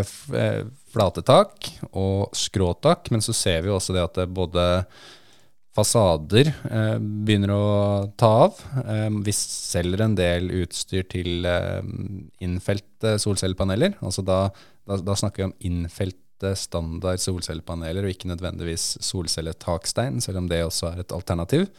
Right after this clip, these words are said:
Og så er det jo, kommer det jo mer og mer, eh, bakkemonterte anlegg da, i Norge. Men innad i de ulike kategoriene så finnes det jo igjen et hav av, eh, ulike alternativer, alt ettersom hva slags tak det skal bygges på.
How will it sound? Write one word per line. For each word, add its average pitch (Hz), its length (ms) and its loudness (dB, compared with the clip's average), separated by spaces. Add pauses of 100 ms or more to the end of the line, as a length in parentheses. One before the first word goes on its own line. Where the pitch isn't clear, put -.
(540)
Og 113 100 -2
så 156 220 2 (400)
er 107 300 -2
det 104 100 -4
jo, 117 160 -4
kommer 104 180 2
det 113 100 4
jo 104 120 2
mer 95 180 2
og 104 260 -2
mer, 95 380 0
eh, 95 200 -4
bakkemonterte 80 920 -4
anlegg 80 340 -4
da, 95 140 -2
i 90 80 -4
Norge. 85 320 -6 (720)
Men 110 220 -4
innad 113 600 2 (100)
i 104 160 -2
de 101 220 0
ulike 90 260 -4
kategoriene 95 560 -2
så - 80 -4
finnes 104 240 -2
det - 80 -6
jo 92 80 0
igjen 87 300 0
et - 100 -14
hav 85 300 -2 (180)
av, 85 300 -2 (260)
eh, 92 480 -2 (160)
ulike 85 300 0
alternativer, 98 580 4 (400)
alt 104 240 0
ettersom 95 320 0
hva 85 80 2
slags - 240 -4
tak - 320 -4
det 92 140 -6
skal 90 180 -4
bygges 87 480 -6 (160)
på. 98 140 4